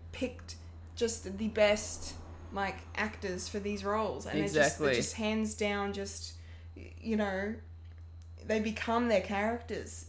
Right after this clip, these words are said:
Speaker 1: You know,
Speaker 2: Mm.
Speaker 1: like, Robert Downey Junior is Tony Stark.
Speaker 2: Yep.
Speaker 1: Chris Evans, as we said, is
Speaker 2: Is
Speaker 1: Steve
Speaker 2: Cap-,
Speaker 1: Rogers,
Speaker 2: Steve
Speaker 1: Captain
Speaker 2: Rogers.
Speaker 1: America.
Speaker 2: Yep,
Speaker 1: You
Speaker 2: yep.
Speaker 1: know, so, like, and then, you know, Hemsworth is Thor.
Speaker 2: Is
Speaker 1: It's
Speaker 2: Thor.
Speaker 1: just, you can't,
Speaker 2: No.
Speaker 1: you just can't.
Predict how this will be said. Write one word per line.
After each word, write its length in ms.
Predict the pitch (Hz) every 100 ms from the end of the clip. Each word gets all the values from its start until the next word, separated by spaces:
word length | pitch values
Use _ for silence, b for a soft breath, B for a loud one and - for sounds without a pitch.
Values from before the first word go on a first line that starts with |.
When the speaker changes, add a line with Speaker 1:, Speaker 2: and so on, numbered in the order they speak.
| -
Speaker 1:
You 160 | - 170
know, 160 | 170 160
Speaker 2:
Mm. 40 |
Speaker 1:
like, 160 | 151 147 -
Robert 240 | 208 214
Downey 300 | 220 208 208
Junior 380 | 208 208 202 190 - - -
is 440 | 196 196 196 208 -
Tony 260 | 208 190
Stark. 540 | 185 - 214 196 - - b b
Speaker 2:
Yep. 340 | 170 - -
Speaker 1:
Chris 300 | - 247 233
Evans, 420 | 226 214 190 180
as 200 | - 190
we 120 | 202 202
said, 360 | 208 196 185 -
is 220 | 202 190
Speaker 2:
Is 140 | 156 147
Speaker 1:
Steve 140 | 202
Speaker 2:
Cap-, 180 | 175 -
Speaker 1:
Rogers, 460 | 190 196 185 165 160
Speaker 2:
Steve 140 | 147
Speaker 1:
Captain 220 | 143 160 139
Speaker 2:
Rogers. 100 | 190
Speaker 1:
America. 100 | 156
Speaker 2:
Yep, 320 | 175 175 202 -
Speaker 1:
You 60 | 202
Speaker 2:
yep. 200 | 185 190
Speaker 1:
know, 40 |
so, 380 | 214 - 190 190 -
like, 200 | 190 185 202
and 80 |
then, 220 | 202 196 -
you 100 | 196
know, 80 | 180
Hemsworth 480 | 196 202 202 202 214
is 140 | 214 -
Thor. 340 | 185 175 196 -
Speaker 2:
Is 140 | 185 190
Speaker 1:
It's 60 | 196
Speaker 2:
Thor. 200 | 247 277
Speaker 1:
just, 380 | 254 - -
you 80 | 226
can't, 380 | 240 269 262 262 - -
Speaker 2:
No. 300 | 208 233 254 - -
Speaker 1:
you 80 | 285
just 180 | 302 -
can't. 360 | 277 247 233